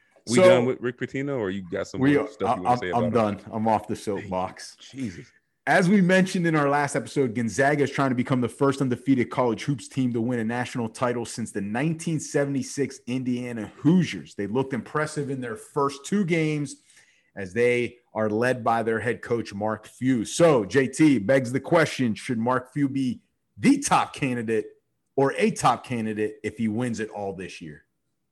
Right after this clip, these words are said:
Speaker 1: I mean, why not? I mean, what? He's, his career is six hundred and twenty-five wins, hundred and twenty-four losses,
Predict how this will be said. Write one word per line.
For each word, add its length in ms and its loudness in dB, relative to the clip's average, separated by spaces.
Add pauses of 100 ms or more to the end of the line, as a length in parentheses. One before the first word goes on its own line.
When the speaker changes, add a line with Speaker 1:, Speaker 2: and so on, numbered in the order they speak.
(120)
Speaker 1:
I 80 -2
mean, 260 0
why 200 -4
not? 380 -8 (180)
I 60 -6
mean, 280 -4
what? 220 -4
He's, 260 -12
his 280 -6
career 520 -2
is 180 -6
six 460 -14
hundred 260 -6
and 80 -10
twenty-five 460 -4
wins, 400 -8 (460)
hundred 220 -4
and 100 -6
twenty-four 400 -4
losses, 580 -4